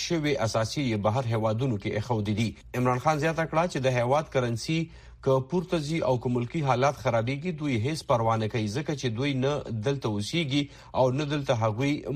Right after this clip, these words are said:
مرګ خوښوي. د تور پورې کړ چې موجوده واکمنو د اعتصاب ادارې په قانونونو کې بدلون په لار د اربونو ډالرو د کرپشن مقدمې ختمې کړې دي. د یو ځل بیا تور پورې کړ چې نه یې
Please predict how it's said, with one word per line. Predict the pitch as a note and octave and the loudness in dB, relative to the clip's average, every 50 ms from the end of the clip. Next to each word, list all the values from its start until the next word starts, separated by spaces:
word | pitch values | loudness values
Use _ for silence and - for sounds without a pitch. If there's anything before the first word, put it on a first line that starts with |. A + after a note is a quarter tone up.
| C#3+ D3 D3 | -2 0 2
مرګ | D3+ C#3 G#2+ G2+ - | 2 2 2 0 -2
خوښوي. | A#2+ A2 - - B2 A#2 A2+ G#2+ - - - - - - G#2+ | -2 -2 0 0 0 0 0 -2 -4 -6 -16 -20 -12 -2 0
د | C#3 C#3 C#3 | 0 2 4
تور | F#3 F#3+ F#3 F#3 | 2 2 2 2
پورې | F3 F3 E3 E3 E3 | 2 2 2 2 2
کړ | F#3+ G3 G3 - | 2 2 2 2
چې | E3+ C3+ | 0 0
موجوده | B2+ B2+ B2 C3 C3 E3+ F3 D#3+ | 2 0 0 2 2 2 4 4
واکمنو | C#3+ C3+ - D#3 E3+ F3 F3 D3+ C#3 | 2 0 0 -2 -2 0 0 0 0
د | B2+ A#2 | 0 -2
اعتصاب | A2+ A2+ B2 A#2 - C#3+ C#3+ C3+ B2 | -2 -4 -4 0 0 0 2 2 0
ادارې | A#2 A#2 A#2 A2+ B2+ C#3+ B2+ C3 | -2 0 0 0 0 -2 -2 -4
په | A#2+ A2 - | -4 -2 -2
قانونونو | A2+ G#2+ A2 A2 A2+ B2+ C#3+ D#3 D3 C3 | -2 -2 0 -2 -2 -2 -2 -2 -2 -2
کې | - B2+ G#2+ G#2+ | -2 -2 -2 0
بدلون | G#2+ G2 G2+ A#2 D3+ D#3+ C#3 - A#2 | -2 -2 -2 -2 -2 -4 -2 -2 -2
په | G#2 A2 B2 | 0 2 4
لار | B2+ C3 C#3+ C#3+ - - - - - - - B2+ | 4 4 2 0 -4 -12 -20 -20 -14 -2 2 2
د | C#3+ C3+ C3+ D3+ | 2 4 4 2
اربونو | D3 C#3+ D3+ G3 F#3+ E3 C3 B2 | 2 2 0 0 0 2 2 2
ډالرو | A#2+ A#2+ C3+ D3 C3+ B2 G#2+ | 2 2 2 2 0 0 0
د | A2+ G#2 - | -2 0 0
کرپشن | - A2+ A2 - - D3+ C#3+ C3 A2+ | 0 0 0 -2 -4 -2 -2 0 -2
مقدمې | G#2 - A#2 G#2 F#2+ A#2 B2 C3+ C#3+ B2+ | 0 0 -2 -2 0 -2 -2 -2 -2 -2
ختمې | A#2 A2 - - G#2+ G2+ - | -4 -4 -2 -4 -4 -2 -2
کړې | B2 G#2+ A2 G2+ A#2 | -2 -2 0 0 0
دي. | A#2+ G#2+ - - - - - - - A#2 | -2 -2 -4 -8 -16 -20 -18 -8 -2 2
د | D#3 E3 | 2 2
یو | D#3+ D3 C3+ D3+ | 2 2 2 0
ځل | E3 D3 C3 D3 | 0 0 2 2
بیا | E3 E3+ | 2 2
تور | E3 - D#3+ D3+ C3+ C#3 | 2 0 0 0 2 2
پورې | D3 C#3 C#3 C3+ - | 2 2 2 2 0
کړ | D3+ E3 D#3+ | -2 -2 0
چې | - D3 C3+ C3+ - - C3 C3 | 2 2 2 2 2 2 0 2
نه | D3 D#3 | 2 2
یې | D3+ | 2